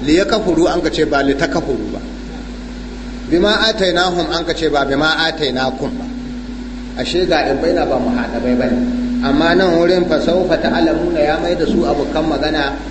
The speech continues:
saboda zargi ga wanda kaka magana ya yi bisa ga labari kaka bai bai. Gwamma ka ce mai za ka santa,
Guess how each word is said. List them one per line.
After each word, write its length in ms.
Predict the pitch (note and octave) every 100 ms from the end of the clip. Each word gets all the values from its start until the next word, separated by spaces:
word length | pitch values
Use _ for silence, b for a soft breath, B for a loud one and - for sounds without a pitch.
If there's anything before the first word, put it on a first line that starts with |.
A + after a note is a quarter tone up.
| -
saboda 460 | - E3 E3 D3+ C#3
zargi 580 | C3+ C3+ C3 C#3+ F#3 F#3 - - - - - - - - - - - - - C3
ga 80 | C3+
wanda 320 | D3+ E3 D#3+
kaka 240 | D#3 -
magana 400 | C#3 C3+ D3+ C3
ya 160 | B2 B2 B2
yi 120 | C3+
bisa 180 | D3 D3
ga 100 | B2
labari 420 | A#2+ A2 C3 C3+
kaka 240 | A#2+ A2+ A2+
bai 140 | A#2
bai. 160 | A2+ A2+ A#2 - - - - - -
Gwamma 240 | A#2 D3+ C#3
ka 120 | B2
ce 180 | - C3
mai 160 | B2+
za 240 | B2+ D#3 D#3+
ka 100 | C#3+
santa, 340 | B2+ A#2 -